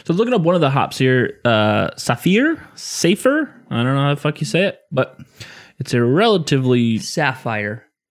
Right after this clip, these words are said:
Speaker 1: Yes, newer varietal released in two thousand two, uh,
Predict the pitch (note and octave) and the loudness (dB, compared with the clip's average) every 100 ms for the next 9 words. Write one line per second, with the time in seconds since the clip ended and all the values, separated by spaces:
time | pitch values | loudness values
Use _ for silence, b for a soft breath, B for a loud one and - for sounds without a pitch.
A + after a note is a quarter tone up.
0 | - A#2+ E2+ - - - - C3 D3 C3+ | -2 0 0 -4 -12 -14 -6 0 2 4
1 | B2 A#2 A2 G#2+ G2 A2+ G#2+ G#2 A2 A2 | 4 4 4 2 2 0 2 2 2 2
2 | G#2 G2+ - B2 B2 A#2+ - A2+ B2 A2+ | 2 -2 -4 -2 -2 0 -2 -2 -2 -2
3 | A2 - - G#3+ A2 G#2+ C#3 - _ _ | -4 -6 -4 0 0 -2 -6 -12 _ _
4 | _ _ _ _ - G#2+ G#2 G2+ | _ _ _ _ -6 -4 -2 -4